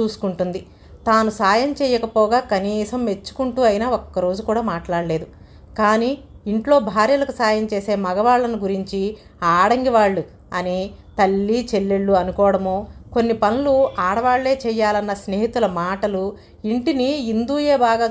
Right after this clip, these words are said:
చూసుకోగలదన్న తన నమ్మకము, ఎటువైపు వెళ్లాలో తెలియడం లేదు. ఇందును వదిలి ఉండలేడు, అలాగని ఇందుతో సమానంగా వంటగదిలో పని చేయను లేడు. చిన్న చెల్లి దగ్గరకు వెళ్ళిన అమ్మ వస్తే ఏం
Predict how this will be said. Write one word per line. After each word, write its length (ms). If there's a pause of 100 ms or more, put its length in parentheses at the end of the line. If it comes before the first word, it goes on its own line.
చూసుకోగలదన్న 640
తన 280
నమ్మకము, 720 (380)
ఎటువైపు 460
వెళ్లాలో 460
తెలియడం 560
లేదు. 220 (420)
ఇందును 440
వదిలి 280
ఉండలేడు, 760 (160)
అలాగని 540
ఇందుతో 420
సమానంగా 720
వంటగదిలో 600
పని 360
చేయను 300
లేడు. 280 (640)
చిన్న 120
చెల్లి 280
దగ్గరకు 400
వెళ్ళిన 280
అమ్మ 260
వస్తే 460
ఏం 300